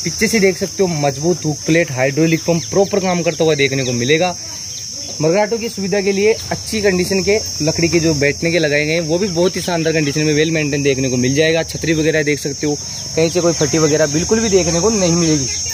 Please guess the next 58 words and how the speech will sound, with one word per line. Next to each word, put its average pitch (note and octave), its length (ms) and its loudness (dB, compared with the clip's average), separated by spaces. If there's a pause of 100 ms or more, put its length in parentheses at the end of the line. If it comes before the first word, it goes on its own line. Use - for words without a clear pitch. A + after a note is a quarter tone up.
(160)
ओरिजिनल G#3 340 2
कंडीशन G3 340 0
में G3 100 4
आपको F#3 160 2
ट्रैक्टर E3 280 -2
देखने F3+ 240 2
को F3 80 0
मिल F3+ 120 2
जाएगा। F3+ 260 4
अगर F#3+ 200 0
किसान G#3 320 0
भाइयों, F3 200 2 (640)
अगर F#3+ 160 4
आपको G3 260 0
मेरा F#3 180 0
वीडियो E3+ 220 -2
पसंद F#3+ 280 -2
आए F#3+ 120 2
तो F#3 100 -4
यार F#3 100 0
वीडियो F3 220 0
को F#3 80 0
लाइक, F3 240 4
और F3+ 100 -2
चैनल G3+ 280 0
पे G3+ 100 -2
नहीं F#3 140 -2
हो F3 80 -2
तो E3+ 100 -6
यार F3+ 120 4
सब्सक्राइब F#3+ 460 -2
कर G3 100 0
सकते F3+ 280 -4
हो। G#3 100 -2 (440)
और F3 180 2
डिस्क्रिप्शन G#3+ 460 0
में A#3 300 2
जो F3 180 -2 (180)
ट्रैक्टर F3 280 -4
मालिक F3 320 2
है G3 40 4
उनके F#3 220 0
नंबर D#3 320 0
दूंगा, F#3 240 2
तो F#3 80 -2
आप E3 160 0
उनसे D#3+ 240 -6
बात C3 240 2
कर F3 80 -4
सकते F3 260 -6
हो, F3+ 80 0
ट्रैक्टर D#3 260 -8
की D#3 120 -8
ज़्यादा C3+ 220 2
जानकारी C3+ 380 2
ले G3 160 0
सकते - 280 -6
हो। A2+ 60 -4